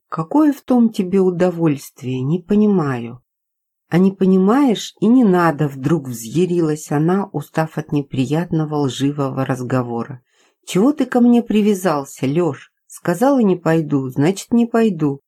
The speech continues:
Может, я элементарно выспаться хочу». «Да ладно, чего ты, спи себе на здоровье. Я ведь как лучше хотел,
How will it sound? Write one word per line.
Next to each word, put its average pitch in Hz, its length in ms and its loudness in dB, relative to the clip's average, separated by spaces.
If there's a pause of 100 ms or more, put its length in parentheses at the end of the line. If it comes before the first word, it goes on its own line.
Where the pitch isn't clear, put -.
Может, 240 340 0
я 233 180 4
элементарно 226 840 4
выспаться 208 720 -2
хочу». - 540 -14 (680)
«Да 170 200 0
ладно, 165 560 0
чего 175 460 0
ты, 143 240 -10
спи - 320 -4
себе 165 340 -2
на 147 160 2
здоровье. 143 720 -2 (260)
Я 151 220 0
ведь 151 220 -6
как 165 280 -4
лучше 170 440 -4
хотел, 135 640 -6